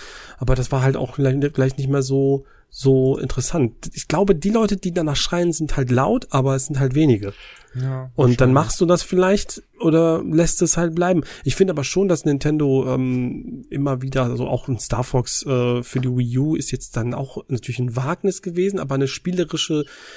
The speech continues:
Speaker 1: Neuerung, die man probieren wollte. Und wenn es dann wieder sowas gibt, wo man sagt, „Hey, wir bringen jetzt, ähm, wir haben jetzt so eine neue Idee, wie man so ein Racing-Spiel neu auszieht. Was haben wir denn da? Was, ach, wir haben doch eine F-Zero. Lass uns doch ein neues F-Zero machen mit dieser Technik.“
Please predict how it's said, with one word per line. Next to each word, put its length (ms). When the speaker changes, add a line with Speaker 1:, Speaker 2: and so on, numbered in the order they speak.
Speaker 1:
Neuerung, 520
die 80
man 160
probieren 500
wollte. 340
Und 140
wenn 140
es 100
dann 160
wieder 180
sowas 280
gibt, 180
wo 60
man 120
sagt, 300
„Hey, 260
wir 100
bringen 300
jetzt, 280
ähm, 360
wir 60
haben 100
jetzt 100
so 80
eine 100
neue 540
Idee, 640
wie 100
man 460
so 120
ein 140
Racing-Spiel 760
neu 200
auszieht. 680
Was 160
haben 140
wir 80
denn 160
da? 300
Was, 160
ach, 140
wir 60
haben 100
doch 140
eine 100
F-Zero. 640
Lass 160
uns 100
doch 160
ein 100
neues 200
F-Zero 400
machen 340
mit 220
dieser 240
Technik.“ 540